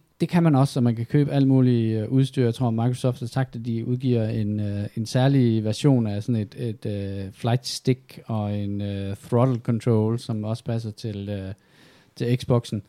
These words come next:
Og jeg synes bare, at det er et dybt fascinerende spil. Det er, der er et eller andet over at flyve over sit eget hus og lige, øh,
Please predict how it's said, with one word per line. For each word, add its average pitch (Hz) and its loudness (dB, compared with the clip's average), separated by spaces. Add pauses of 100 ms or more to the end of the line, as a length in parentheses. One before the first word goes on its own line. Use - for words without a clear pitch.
(760)
Og 139 -2
jeg 127 0
synes 175 -2
bare, 151 -4
at 131 -8
det 131 -4
er 127 -6
et 127 -6
dybt 175 -2
fascinerende 120 -2
spil. 107 -8
Det 147 -2
er, 151 -4 (140)
der 156 -2
er 151 0
et 170 2
eller 185 2
andet 180 2
over 160 2
at 120 -6
flyve 131 0
over 139 0
sit 123 -6
eget 120 2
hus 131 2
og 123 -8
lige, 123 -2
øh, 101 -6